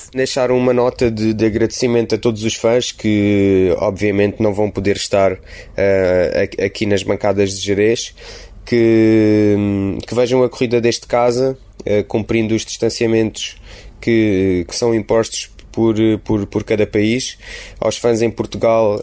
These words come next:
ahm, deixar o grande obrigado pelo apoio, eh, deixar também uma nota para eh, para que não se desloquem aqui ao circuito e estejam a ver desde as grades do exterior, eh, por não ser permitido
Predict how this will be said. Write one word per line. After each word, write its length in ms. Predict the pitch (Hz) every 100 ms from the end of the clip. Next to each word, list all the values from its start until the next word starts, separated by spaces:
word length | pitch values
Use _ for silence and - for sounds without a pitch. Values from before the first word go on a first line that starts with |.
| -
ahm, 1000 | 101 107 104 101 101 101 98 98 95 92
deixar 340 | 107 - 113
o 60 | 104
grande 240 | 107 104
obrigado 380 | 104 104 101 98
pelo 240 | 110 101
apoio, 440 | 104 - 107 120 123 - - - - -
eh, 320 | - 104 101
deixar 340 | 101 107 113 107
também 300 | 117 107 107
uma 160 | 107
nota 320 | 107 107 104
para 560 | 104 110 107 104 101 101 - - - - -
eh, 400 | 107 98 98 98
para 180 | - 107
que 120 | 110
não 120 | 110
se 200 | - 110
desloquem 500 | 101 107 113 107 113
aqui 200 | 104 -
ao 100 | 107
circuito 440 | - 101 - 110
e 40 | -
estejam 360 | - 107 107
a 40 | 104
ver 260 | 98 107
desde 300 | 98 104 95
as 80 | 107
grades 500 | 98 107 101 - -
do 140 | - 107
exterior, 580 | - 98 107 120 131 131 - - - -
eh, 760 | - 104 107 107 104 104 104 101
por 140 | - 113
não 160 | 117
ser 220 | 110 113 101
permitido 680 | 107 104 101 117 135 147